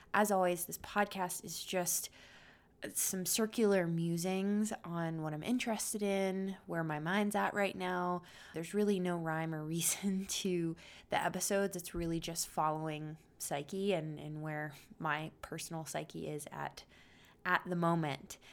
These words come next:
And so in today's episode, I just got back from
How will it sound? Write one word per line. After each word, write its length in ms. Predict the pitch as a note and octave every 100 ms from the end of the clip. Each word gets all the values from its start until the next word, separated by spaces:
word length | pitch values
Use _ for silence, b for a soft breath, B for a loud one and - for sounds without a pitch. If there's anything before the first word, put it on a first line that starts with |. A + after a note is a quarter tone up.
| B B -
And 200 | F3+ F3+
so 380 | G3 F3+ F3 -
in 140 | E3
today's 440 | D#3+ E3 A3 E4 D#4+ -
episode, 760 | G3+ F3+ - E3+ D#3+ D#3 F3 - - - - - -
I 380 | F#3 F3+ F3+ F3+ B B B -
just 200 | B3+ C#4+
got 200 | B3 -
back 280 | G#3 G3
from 600 | - - F#3+ F3+ F3+ F3+